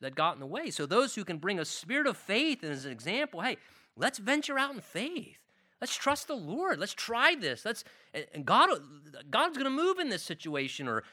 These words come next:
I believe the Lord will take care of that." And again, that spirit of faith is a wonderful example that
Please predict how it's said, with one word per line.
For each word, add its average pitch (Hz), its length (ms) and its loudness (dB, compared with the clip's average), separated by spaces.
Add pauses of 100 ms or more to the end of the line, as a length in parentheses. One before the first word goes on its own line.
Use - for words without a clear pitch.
I 165 140 8
believe 320 340 2
the 165 100 -2
Lord 151 220 0
will 135 80 -2
take 127 280 -6
care 135 240 0
of 123 60 -4
that." 180 100 -2
And 226 80 -6
again, 220 180 -6
that 185 140 0
spirit 254 340 -2
of 165 100 -4
faith 302 320 -2
is 135 120 -6
a 139 60 -2
wonderful 156 840 -2
example 135 540 -2
that 123 160 -6